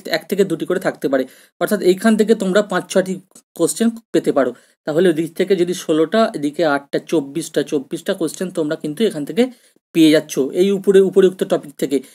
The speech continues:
এছাড়াও আউটসাইড থেকে যেগুলো আসে সেইগুলো সব থেকে বেশি করে জেনে রাখো, এখান থেকে দুটো তিনটে কোশ্চেন তোমরা কমন পেয়ে যাবে,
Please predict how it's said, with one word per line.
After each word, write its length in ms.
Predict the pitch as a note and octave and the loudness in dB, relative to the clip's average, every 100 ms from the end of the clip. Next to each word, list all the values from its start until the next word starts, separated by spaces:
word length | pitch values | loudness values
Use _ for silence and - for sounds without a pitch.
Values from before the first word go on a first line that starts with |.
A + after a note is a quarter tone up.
| _ | _
এছাড়াও 360 | E3 D#3+ A3+ F#3 - | -4 0 4 4 4
আউটসাইড 480 | D#3 A3 - A#3+ A3+ | 4 4 4 4 4
থেকে 160 | - G#3+ | 0 0
যেগুলো 280 | F#3+ F#3 F3+ | 2 2 4
আসে 220 | E3 D#3+ C3 - _ | 2 2 -2 -4 _
সেইগুলো 360 | - F3+ G3 G#3+ | 0 2 4 2
সব 140 | G3+ F3+ - | 0 -2 0
থেকে 160 | F#3+ | 2
বেশি 160 | F3+ E3+ | 2 0
করে 160 | F3 D#3+ | 0 0
জেনে 220 | D#3 D3 | 0 2
রাখো, 200 | C#3 C#3+ | 0 -2
এখান 240 | D3 F#3 F#3 | -4 -2 -4
থেকে 160 | F3 E3+ | -2 -2
দুটো 180 | D#3 | -4
তিনটে 220 | - E3+ E3+ | -6 -6 -4
কোশ্চেন 300 | E3+ - D3+ | -6 -6 -6
তোমরা 200 | D#3 D3+ | -4 -4
কমন 260 | - D3+ C#3+ | -2 -4 -6
পেয়ে 180 | C#3 C3+ | -4 -4
যাবে, 160 | C3 | -4